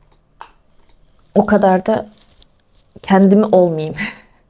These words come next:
<laughs> Kaşlarımı tarıyorum. Hemen bir düzelteyim. Sonra sabitleyeceğiz.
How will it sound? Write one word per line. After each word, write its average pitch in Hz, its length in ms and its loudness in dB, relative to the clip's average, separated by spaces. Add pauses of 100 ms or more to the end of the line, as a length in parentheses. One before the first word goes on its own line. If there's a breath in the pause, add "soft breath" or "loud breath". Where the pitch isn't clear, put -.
(300)
<laughs> - 1000 -20
Kaşlarımı 220 520 0
tarıyorum. 269 480 0
Hemen 220 380 -2 (100)
bir 214 240 -8 (300)
düzelteyim. 202 640 -2
Sonra 214 240 0
sabitleyeceğiz. 214 1000 -2